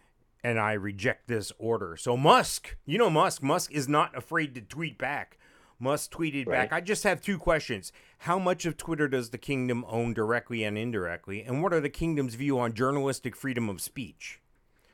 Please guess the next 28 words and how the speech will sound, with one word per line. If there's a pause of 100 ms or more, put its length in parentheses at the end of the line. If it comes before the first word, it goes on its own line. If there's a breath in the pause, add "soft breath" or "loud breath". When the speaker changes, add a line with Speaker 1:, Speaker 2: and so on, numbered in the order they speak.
(180 soft breath)
Speaker 1:
Well,
we
already
know
Speaker 2:
Right.
Speaker 1:
the
answers
to
both
of
those
things,
so
that
kinda (560 soft breath)
put
the
clap
Speaker 2:
Oh,
we
Speaker 1:
back
Speaker 2:
do?
Speaker 1:
on
him,
shut
him
up.
So